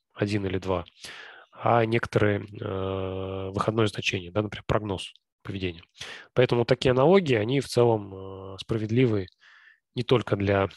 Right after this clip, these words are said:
э, задач классификации, но и для задач, например, регрессионного анализа. Кроме того, многие из таких моделей используются впоследствии и для, э, задач, например, уменьшения размерности.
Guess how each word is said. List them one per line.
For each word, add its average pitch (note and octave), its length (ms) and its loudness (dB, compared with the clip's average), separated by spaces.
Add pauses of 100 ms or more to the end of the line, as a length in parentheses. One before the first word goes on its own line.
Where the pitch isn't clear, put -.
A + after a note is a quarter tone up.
(320)
э, G2 580 -6
задач G#2 220 2
классификации, - 640 0
но C#3 160 2
и C3+ 40 2
для A2+ 120 -2
задач, G#2 320 0
например, G2+ 400 -6 (340)
регрессионного G2+ 640 -4
анализа. F2+ 340 -10 (640)
Кроме D#3 200 6
того, B2+ 200 6
многие A#2 260 4
из - 80 0
таких - 300 -2
моделей A#2 260 4
используются A2 480 -2
впоследствии G2+ 640 -2
и G#2+ 120 -4
для, G2+ 240 4 (760)
э, G2 640 -2 (880)
задач, A2 300 2
например, G2+ 480 -2 (240)
уменьшения G#2+ 360 0
размерности. D3 640 2